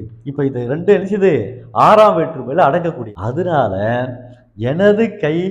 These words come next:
எனது வீடு என்று எழுதினாலும் தவறில்லை, என் கை,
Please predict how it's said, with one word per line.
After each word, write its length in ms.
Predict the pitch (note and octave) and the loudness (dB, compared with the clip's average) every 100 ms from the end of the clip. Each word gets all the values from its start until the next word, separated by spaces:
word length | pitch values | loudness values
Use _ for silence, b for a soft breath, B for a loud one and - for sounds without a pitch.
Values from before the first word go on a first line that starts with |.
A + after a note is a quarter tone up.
| E3 | -4
எனது 340 | B2+ D3+ F#3 F#3+ | -4 -2 -2 -4
வீடு 300 | D#3 E3 E3+ D#3 | -4 -6 -6 -6
என்று 240 | C#3 C#3 C3 | -6 -6 -8
எழுதினாலும் 720 | B2 D3 D3+ D3 C#3+ E3+ A3+ - _ | -6 -8 -8 -4 -4 -4 -12 -18 _
தவறில்லை, 520 | A2+ C#3 B2+ A2 G2+ F3+ A#3+ _ _ _ _ _ - | -2 -2 -6 -8 -6 -6 -10 _ _ _ _ _ -6
என் 200 | D3 G#3 - | -4 -4 2
கை, 160 | G#3 | 2